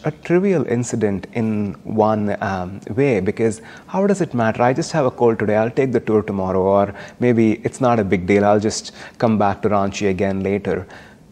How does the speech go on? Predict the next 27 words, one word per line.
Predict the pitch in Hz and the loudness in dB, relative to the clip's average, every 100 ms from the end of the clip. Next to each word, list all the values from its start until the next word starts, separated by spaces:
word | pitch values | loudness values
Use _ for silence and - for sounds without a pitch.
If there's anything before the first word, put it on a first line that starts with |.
| - _ - | -20 _ -2
But | 151 143 - | 0 0 -2
even | 165 170 165 123 | 0 0 0 0
then, | 143 151 101 98 101 - - - - | 0 0 -2 -4 -8 -20 -20 -20 -20
S-, | - - - | -10 -8 -2
Master | 135 147 - 165 | 0 0 0 -2
wanted | 131 127 135 135 - | 0 -2 -2 -4 0
to | 127 110 - - _ | 0 -2 -8 -20 _
pay | - 139 | 2 2
attention | 127 127 127 131 | 2 0 -4 -6
to | 123 | -4
that | 117 110 | -2 0
detail | 120 127 123 117 | -2 -2 0 0
and | 113 107 | -2 -4
satisfy | 127 127 139 - - 127 | -4 -4 -6 -6 -4 0
even | 127 127 131 | 0 0 0
that | 127 113 | 0 0
smallest | - 127 123 131 135 123 - 104 | -4 -2 0 0 0 -4 -8 -4
desire | 110 98 107 113 113 92 101 - - | -2 0 -2 0 -2 -2 -6 -18 -8
that | - 107 | -2 -2
Swamiji | - 113 104 98 95 | 2 2 2 0 -2
had, | - 139 110 98 - - - | 0 4 6 4 0 -10 -16
<laughs> | - - - 135 | -14 -14 2 6
almost | 151 156 156 160 - - - | 6 6 2 0 -4 -10 -8
expressing | 92 - - 165 156 156 | -6 -6 -2 -2 -2 -2
that | 139 131 | -2 -4
same | - 143 143 | -6 -6 -4
sweetness | 139 - 151 147 113 - | -6 -4 -4 -4 -8 -8